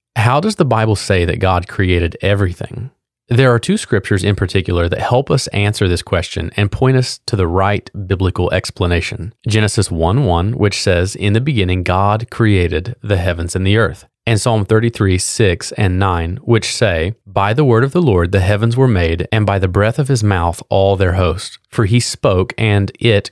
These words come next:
creation, came to be. He commanded, and it stood firm."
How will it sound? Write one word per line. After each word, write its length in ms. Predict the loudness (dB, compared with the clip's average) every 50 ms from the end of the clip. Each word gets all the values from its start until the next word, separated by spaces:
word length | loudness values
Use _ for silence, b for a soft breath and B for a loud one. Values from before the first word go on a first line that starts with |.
| _ -6
creation, 800 | -2 0 2 2 2 2 2 0 0 0 0 -2 -2 -2 -6 -8
came 300 | -4 -2 0 0 0 2
to 120 | 2 2
be. 420 | 2 2 0 0 -2 -4 -6 -10 -12
He 220 | -4 0 2 2 2
commanded, 720 | 2 2 2 4 4 4 2 2 0 0 0 -2 -2 -2
and 100 | -2 0
it 120 | 0 0 -2
stood 400 | -4 -6 -2 0 0 0 0 -4
firm." 500 | -6 -4 -2 -2 -2 -2 -2 -6 -8